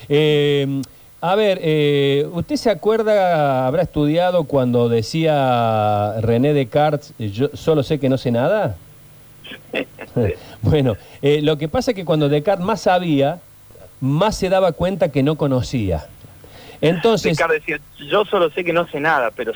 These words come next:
Speaker 2: sé algo, que no sé nada, por lo menos".
Speaker 1: Eh, por lo menos, por lo menos. Pero digo, cuando se hacen algunas obras en la ciudad, o, eh, ciudad, eh, eh, en la que durante muchos años no se hizo ninguna obra,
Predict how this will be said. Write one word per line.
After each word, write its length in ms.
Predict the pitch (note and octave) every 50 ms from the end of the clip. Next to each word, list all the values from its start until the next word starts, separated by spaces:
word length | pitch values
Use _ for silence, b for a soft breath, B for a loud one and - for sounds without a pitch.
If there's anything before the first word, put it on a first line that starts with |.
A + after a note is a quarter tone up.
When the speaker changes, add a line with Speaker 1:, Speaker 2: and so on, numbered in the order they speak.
| -
Speaker 2:
sé 100 | - D#3
algo, 300 | D#3 D#3 C3 G#2+ G2+ - - -
que 80 | - G#2+
no 100 | B2+ B2
sé 120 | - A#2+
nada, 260 | B2 C#3+ C#3 A2+ G2+
por 160 | - - -
lo 60 | - -
menos". 220 | - G#2 G#2 - - - - - - -
Speaker 1:
Eh, 100 | D#3+ C#3+
por 180 | - E3 D#3
lo 80 | D#3+ E3+
menos, 380 | F3 E3+ D3 C3 A#2+ G#2+ F#2+ F2
por 160 | - - C#3+
lo 100 | C#3+ D3
menos. 200 | D3 D3+ D3 C3+
Pero 140 | A#2+ F3 G3+ G#3+
digo, 360 | C4 B3+ A3+ F#3 D#3+ C3 B B B B B -
cuando 260 | F#3 F#3+ G3 G#3+ G#3
se 140 | - - D#4
hacen 300 | C#4+ - C4+ B3 A#3+ -
algunas 480 | F#3 F3 F#3 G3+ B3 C4 B3+ G#3+ D#3+ A#3
obras 260 | A#3 A3+ G#3+ E3+ -
en 80 | E3+
la 80 | D#3 C#3
ciudad, 480 | A#2 C#3+ D3 D#3 E3 D3 C3+ C#3 C#3+ B B B B B _
o, 200 | - C3+ D3 C#3+
eh, 80 | B2+
ciudad, 420 | - - C3+ C3 C3+ D3+ E3+ F3+ D#3+ C3+
eh, 220 | C3 B2 B2 B2 -
eh, 240 | A2+ A#2 A#2 A2 A2
en 100 | A2 A2+
la 120 | A2 G#2
que 280 | - B2 A2 A2 A2 G#2+ G#2 A2 A2+ G#2+ F#2+ F#2+
durante 340 | G#2+ G#2+ A2+ A2+ A2+ G#2+ A2+
muchos 340 | B2+ F3 G3 F3+ E3+ - F3
años 200 | E3+ D#3+ C#3 B2+
no 80 | D3 D3+
se 140 | - D#3+
hizo 160 | D3 - D3 C#3
ninguna 340 | C3+ C3+ C#3+ D3 D3 C#3+ B2+
obra, 360 | A2 A2 G#2+ G#2+ A2+ C3 D3+